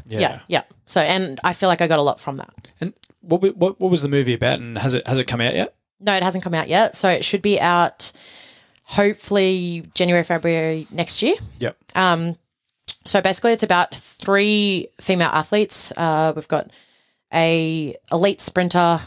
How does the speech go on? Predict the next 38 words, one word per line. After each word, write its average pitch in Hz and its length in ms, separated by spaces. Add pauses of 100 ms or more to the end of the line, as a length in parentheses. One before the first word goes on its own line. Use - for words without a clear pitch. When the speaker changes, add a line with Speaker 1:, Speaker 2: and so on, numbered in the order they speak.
(240)
Speaker 1:
a 160 380
Paralympian 170 520
swimmer, 151 460 (140)
and 147 380 (120)
powerlifter. 170 480 (680)
So 208 160
it 185 220
just 208 160
kinda 247 280
highlights 190 680 (220)
all 196 140
of 196 80
our 180 120
different 180 380
separate 185 340
lives. 165 600
Like, 170 160
we're 185 120
all 208 160
at 185 120
elite 175 280
levels, 208 480 (500)
but 170 240
we 180 280
all 180 240
have, 170 240
like, 151 180
different, 170 480 (480)
completely 226 320
different 175 240
lives. 151 280
We've 170 140
all 190 180
Speaker 2:
Yeah. 196 100
Speaker 1:
got 190 40 (200)
our 175 80
own 165 80
challenges 165 600